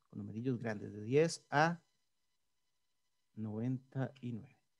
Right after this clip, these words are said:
Ok, entonces vamos por acá y decimos que lo que nos hace falta es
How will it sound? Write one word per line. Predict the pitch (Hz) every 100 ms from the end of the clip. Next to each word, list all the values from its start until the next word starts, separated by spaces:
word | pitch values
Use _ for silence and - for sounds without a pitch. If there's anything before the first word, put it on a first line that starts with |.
| _ _ - - _ _
Ok, | - 131
entonces | - - 117 117 151 - - _ _ _ _ _
vamos | - 110
por | - 143
acá | 156 196 226 - _ _ _ _ _ _ _ _ _ _ _ _ _ _ _ -
y | 107
decimos | 101 - 147 160 -
que | 165 180 190 -
lo | 120
que | 117
nos | 113
hace | 120 -
falta | 135 135 147 139
es | 175 -